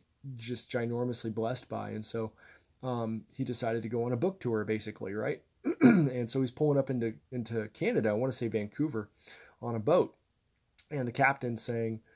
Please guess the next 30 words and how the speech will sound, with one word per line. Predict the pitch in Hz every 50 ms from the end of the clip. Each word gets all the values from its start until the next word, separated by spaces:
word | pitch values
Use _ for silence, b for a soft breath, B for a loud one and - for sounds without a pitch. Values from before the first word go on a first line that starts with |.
| b b b b b
"Look, | 139 139 135
guys, | - 127 123 123 120 110
we're | 120
not | 120 127 123
gonna | - 127 120
make | 120 117 113 -
it | 117
on | 117 117
time. | 113 - 113 110 107 107
The | 113
fog, | - - 123 117 117 120 117 113 113 117
this | 120 110 -
fog | - 120 113 113 117 110
is | 110 104
just | - 113 107 - 107
insane. | 107 104 - - 113 110 110 110 110 -
It's | - - - 107
way | 110 127 135 139
too | 135 - 127 113
thick. | 110 - 123 110 107 - - - - 123 120
We | 123
could | 110 123 107
hit | 113 117 110
another | 113 110 113 107 110 107
boat." | 104 107 104 104 104 - -
And | 120 120 117
we're | 151 175
talking | - - 123 120 117 - 113 110 107 107 -
way | - 127 123
before, | 123 117 117 - - 120 117 113 107